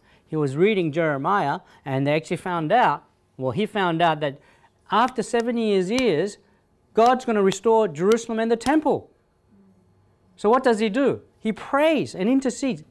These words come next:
exactly like Leviticus. "So we did this, Lord.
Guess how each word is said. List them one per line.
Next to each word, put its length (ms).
exactly 800
like 220
Leviticus. 520
"So 140
we 140
did 200
this, 260
Lord. 320